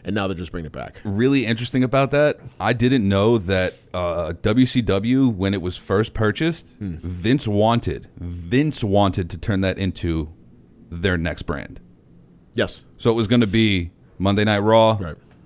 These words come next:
Speaker 2: and then W C W Monday Nitro.
Speaker 1: Right.
Speaker 2: That's what was gonna be their second brand.
Speaker 1: Yeah.
Speaker 2: So I don't know. And then it was like Vince went to U S A, 'cause I believe they were on U S A at the time.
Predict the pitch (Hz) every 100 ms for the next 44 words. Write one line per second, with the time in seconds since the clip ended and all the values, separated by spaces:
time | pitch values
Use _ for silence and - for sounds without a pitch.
0 | - 95 98 87 101 95 90 92 95 90
1 | 92 92 - 92 87 87 78 87 - -
2 | _ 104 87 - _ _ - - 101 117
3 | 104 101 101 98 90 87 90 - 90 87
4 | 82 76 60 90 73 - _ _ - 87
5 | 98 110 110 113 113 104 90 - _ _
6 | - - - 104 123 139 135 123 123 117
7 | 98 - - - _ _ _ - - _
8 | _ - 95 92 117 120 - - - 98
9 | 104 127 - - 123 110 101 98 110 117
10 | - 92 85 107 - _ - _ _ _
11 | _ 101 95 87 92 113 107 95 90 90
12 | 90 87 78 71 67 - - 60